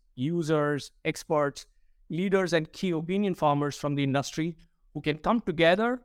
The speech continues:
to help make this transformation a bit easier by sharing,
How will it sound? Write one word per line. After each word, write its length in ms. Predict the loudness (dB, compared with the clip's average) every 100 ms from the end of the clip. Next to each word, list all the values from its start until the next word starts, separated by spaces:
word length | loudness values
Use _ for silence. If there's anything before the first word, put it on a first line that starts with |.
| -12
to 80 |
help 300 | 0 2 2 0
make 240 | -2 -2
this 160 | -6 -2
transformation 840 | -2 -2 0 0 0 0 -4 -4 -12 _ _ -4
a 80 |
bit 340 | -4 0 2 4
easier 540 | 2 0 0 -2 -4 -4
by 100 | -2
sharing, 560 | 0 2 2 2 0